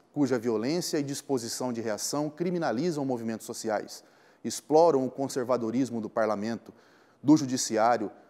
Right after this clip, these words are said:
do Ministério Público e de governos em vários níveis e suscitam uma outra ordem de questões igualmente desafiadoras para os movimentos de direitos humanos.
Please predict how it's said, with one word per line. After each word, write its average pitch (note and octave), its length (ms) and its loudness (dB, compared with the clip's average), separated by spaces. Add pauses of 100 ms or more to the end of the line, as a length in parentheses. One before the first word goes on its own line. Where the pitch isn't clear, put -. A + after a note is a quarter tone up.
do D3 120 4
Ministério C3 440 0
Público C#3+ 540 -2
e D#3 80 -6
de C#3 100 -4
governos C#3 600 0
em B2+ 100 0
vários C3 400 2
níveis A2 500 -2
e - 80 -6
suscitam D#3+ 560 -6
uma D3+ 160 -4
outra F3 400 0
ordem C3 320 2
de A#2+ 120 -6
questões B2 640 -4
igualmente D3 520 0
desafiadoras A#2+ 840 -2
para C#3+ 260 0
os B2 80 -4
movimentos A#2 600 -4
de A#2 60 -14
direitos G#2 360 -6
humanos. F#2 440 -10